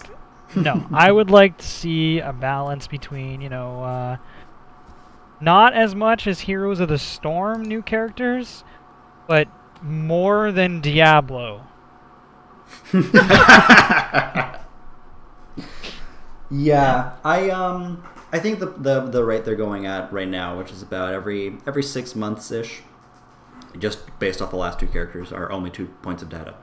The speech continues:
Speaker 2: Um, I would be fine with that.
Speaker 1: I'd
Speaker 2: One
Speaker 1: also
Speaker 2: or
Speaker 1: like to
Speaker 2: two
Speaker 1: see
Speaker 2: characters a year.
Speaker 1: a map in between characters as well.
Speaker 2: So we've re-, we've only gotten one new map since the launch of the game.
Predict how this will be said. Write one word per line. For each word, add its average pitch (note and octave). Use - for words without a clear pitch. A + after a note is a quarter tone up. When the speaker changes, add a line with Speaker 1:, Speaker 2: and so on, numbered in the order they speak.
Speaker 2:
Um, A2
I D3
would D#3+
be C3+
fine G2+
with F2+
that. -
Speaker 1:
I'd F3+
Speaker 2:
One A#2+
Speaker 1:
also A#3+
Speaker 2:
or F#3+
Speaker 1:
like E3
to E3+
Speaker 2:
two C3+
Speaker 1:
see F3+
Speaker 2:
characters C3+
a G2
year. F#2
Speaker 1:
a D3
map D3
in C#3+
between C3
characters C3
as A#2
well. A2+
Speaker 2:
So -
we've F#3
re-, G3+
we've D#3
only E3
gotten C#3
one A#2+
new A#2
map G2
since G2
the F#2
launch -
of E2+
the E2+
game. -